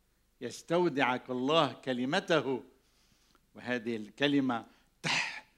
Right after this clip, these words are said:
تحتر فيك، تحتر فيك، تلهبك. إيه؟ شو اللي بيخلي الواعظ يستمر بالوعظ خمسين سنة؟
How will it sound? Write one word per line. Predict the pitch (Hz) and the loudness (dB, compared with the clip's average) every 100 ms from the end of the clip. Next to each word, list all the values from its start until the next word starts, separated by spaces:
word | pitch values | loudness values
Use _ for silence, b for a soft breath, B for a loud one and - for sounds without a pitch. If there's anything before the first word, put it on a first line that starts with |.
| - | -10
تحتر | - - - - 180 170 139 117 | -6 -6 -8 0 2 2 0 -6
فيك، | - 117 95 _ _ _ _ _ _ _ _ _ _ _ _ _ _ _ _ | -12 -14 -16 _ _ _ _ _ _ _ _ _ _ _ _ _ _ _ _
تحتر | - - - - 208 233 180 143 | -4 -4 -6 4 12 12 10 2
فيك، | 110 135 113 - _ _ _ _ _ _ _ _ _ _ _ _ _ _ _ _ - | -4 -8 -10 -12 _ _ _ _ _ _ _ _ _ _ _ _ _ _ _ _ 12
تلهبك. | 277 277 185 165 131 101 - _ _ _ _ _ _ _ _ _ _ _ _ _ - | 12 12 12 8 4 -2 -6 _ _ _ _ _ _ _ _ _ _ _ _ _ -12
إيه؟ | 120 160 202 190 _ _ _ _ _ _ _ _ _ _ | -8 -8 -8 -12 _ _ _ _ _ _ _ _ _ _
شو | - 185 | -4 -2
اللي | 175 | 0
بيخلي | 143 156 147 139 | 2 4 6 6
الواعظ | 127 135 131 123 117 | 6 8 8 6 2
يستمر | 120 - 127 123 120 | -2 0 0 2 0
بالوعظ | 117 117 120 117 110 110 - _ _ _ _ _ _ b b b b b b b _ - | 0 0 0 -2 -4 -10 -18 _ _ _ _ _ _ b b b b b b b _ -6
خمسين | 143 139 - 156 | -2 -2 0 0
سنة؟ | 123 143 127 131 | 0 -2 -2 -4